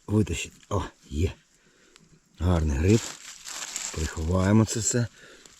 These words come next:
І зараз інший покажу. Його трошки під'їли, видно. Але гриб гарний.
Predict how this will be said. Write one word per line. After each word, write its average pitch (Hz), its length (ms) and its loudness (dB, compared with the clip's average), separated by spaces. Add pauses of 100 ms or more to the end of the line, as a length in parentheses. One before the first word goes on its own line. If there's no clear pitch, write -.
(120)
І 170 100 4
зараз 127 400 4
інший 92 280 -4
покажу. 90 420 -2 (100)
Його 92 220 2
трошки 92 380 -2 (680)
під'їли, 147 500 6 (200)
видно. 95 420 4 (220)
Але 131 160 2 (1120)
гриб 113 300 0 (120)
гарний. 82 420 2